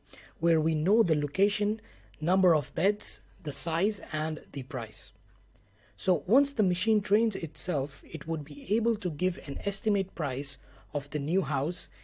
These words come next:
given the location, the number of bedrooms, the size in square feet is provided.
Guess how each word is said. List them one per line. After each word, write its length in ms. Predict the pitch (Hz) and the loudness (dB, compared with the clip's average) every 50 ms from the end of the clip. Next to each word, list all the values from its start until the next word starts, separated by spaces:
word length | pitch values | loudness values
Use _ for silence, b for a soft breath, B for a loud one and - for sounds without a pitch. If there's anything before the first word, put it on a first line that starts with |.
| b b b b b | b b b b b
given 300 | 175 240 247 262 247 233 | 2 4 8 8 6 6
the 120 | 180 170 165 | 6 4 2
location, 640 | 151 143 - 170 185 196 - - 208 208 202 190 - - | 0 0 0 0 0 0 0 0 0 0 0 0 -4 -6
the 120 | 147 143 | -6 -6
number 340 | 143 143 156 175 180 170 165 | -4 -4 -2 -2 0 0 0
of 160 | 147 135 - | -2 -2 -2
bedrooms, 500 | - 196 196 180 202 208 208 208 208 - - b b b b b b b | 0 2 4 6 6 6 6 4 2 -2 -8 b b b b b b b
the 100 | - 147 | -6 -6
size 480 | - - - 175 165 170 185 185 175 - | -4 -4 -2 0 2 2 2 0 -2 -6
in 200 | - - 139 135 | -8 -6 -6 -6
square 340 | - - - 180 170 180 | -8 -6 -2 0 0 0
feet 340 | 175 - - 170 175 180 175 - | -2 -4 -4 -4 -4 -4 -6 -8
is 200 | - 135 120 - | -10 -10 -10 -10
provided. 540 | - - 131 123 120 120 123 117 110 107 | -10 -10 -8 -6 -6 -6 -6 -8 -10 -12